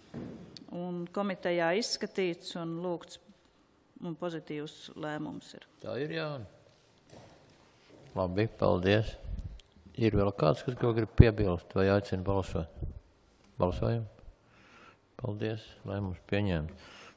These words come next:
Speaker 2: Nākošais, trīsdesmit otrais jautājums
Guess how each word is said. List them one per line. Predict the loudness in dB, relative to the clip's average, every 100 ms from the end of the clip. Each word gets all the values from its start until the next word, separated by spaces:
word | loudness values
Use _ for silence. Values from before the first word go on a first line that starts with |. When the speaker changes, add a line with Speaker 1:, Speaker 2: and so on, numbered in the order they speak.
| _ _ _
Speaker 2:
Nākošais, | 0 0 2 0 4 4 10 10 12 12 12 12 12 12 12 12 12 12 10
trīsdesmit | 6 2 2 2 2 4
otrais | 4 4 0 2
jautājums | 4 4 4 4 4 2